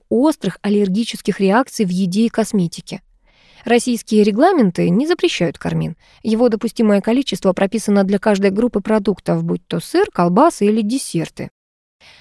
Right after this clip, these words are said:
Обычно это от ста до пятисот миллиграммов на один килограмм продукта, что действительно немного, если подумать. Но из-за подмоченной репутации и праведного возмущения, почему мой смузи подкрашен жуками,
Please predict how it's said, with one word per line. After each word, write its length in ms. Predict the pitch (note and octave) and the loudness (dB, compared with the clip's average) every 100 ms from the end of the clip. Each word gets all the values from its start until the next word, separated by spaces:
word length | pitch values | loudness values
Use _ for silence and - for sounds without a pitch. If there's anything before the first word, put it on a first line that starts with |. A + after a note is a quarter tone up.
| _ | _
Обычно 400 | G#3+ A#3 C4 A3 | 0 0 0 2
это 280 | G#3 G3 G3 - | 2 2 0 0
от 180 | F3+ | -4
ста 420 | - - F#3+ C#4+ F4 | -6 -2 2 4 4
до 200 | C4 D4 | 2 0
пятисот 480 | G3 G#3+ - A#3+ | -2 -4 -2 0
миллиграммов 800 | G#3 G3 G3 F#3 G3 D#4 F4 E4+ | 2 2 2 0 2 4 4 2
на 220 | G3 A3 C#4+ | 2 2 2
один 200 | G#3 C4 | 0 0
килограмм 460 | G#3 F#3 F#3 G#3 | 2 2 2 0
продукта, 480 | F#3+ G#3+ F3 - E3+ | 2 0 0 -4 -10
что 200 | - F3 | -6 -4
действительно 520 | E3+ G3 - E3+ E3+ | -4 -6 -6 -2 0
немного, 400 | F3 F3 B3 G#3 | 2 2 2 0
если 180 | E3 - | -4 -4
подумать. 480 | F3+ F3 E3+ F3 - _ - _ - | -4 -2 -2 -4 -12 _ -20 _ -6
Но 180 | A3 B3 | 2 4
из-за 280 | D#4 C4 B3 | 4 2 0
подмоченной 600 | - B3 C#4 B3 G3 F#3 | 2 4 4 2 2 2
репутации 800 | F#3 - F#3 D#4 F#4+ - F3 E3 - _ | 2 -2 0 2 2 -2 -4 -4 -8 _
и 420 | - A3+ A3+ G#3+ - _ _ _ | -2 2 4 2 0 _ _ _
праведного 500 | A#3+ F#3+ E3+ F3+ F3 | 0 0 2 2 2
возмущения, 800 | F3 E3 E3+ - - C#4 E4+ F4+ - _ | 2 0 -2 -4 0 0 2 0 -4 _
почему 400 | F#3 - A#3 A#3 | -4 2 4 6
мой 160 | A3+ | 4
смузи 320 | A3+ B3 G#3+ G#3 | 2 2 2 2
подкрашен 540 | G#3 - G#3 - G3 | 0 0 -2 0 0
жуками, 440 | G#3+ B3+ E3+ E3 | 0 0 -2 -4